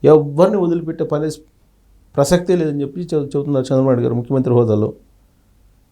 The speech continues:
మరి అరెస్ట్ చేస్తారంటే అరెస్ట్ చేయడానికి అవకాశాలు ఉన్నాయి. బహుశా ఆ కోణం నుంచి ఫ్రస్ట్రేషన్ ఫీల్ అయ్యి ఆయన ఏమన్నా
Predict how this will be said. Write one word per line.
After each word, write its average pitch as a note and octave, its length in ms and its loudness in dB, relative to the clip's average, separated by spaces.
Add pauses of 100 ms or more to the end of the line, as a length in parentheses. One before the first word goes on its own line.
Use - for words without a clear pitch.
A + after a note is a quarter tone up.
మరి C3 120 6
అరెస్ట్ C#3 300 4
చేస్తారంటే E3+ 640 0
అరెస్ట్ D#3+ 340 -6
చేయడానికి E3 360 2
అవకాశాలు D#3 400 2
ఉన్నాయి. A2 300 -2 (320)
బహుశా E3+ 220 6
ఆ D#3+ 100 4
కోణం F#3 320 0
నుంచి E3+ 480 -4
ఫ్రస్ట్రేషన్ F#3 600 0
ఫీల్ F3 180 -2
అయ్యి F3 140 0
ఆయన C#3+ 200 2
ఏమన్నా D3 380 0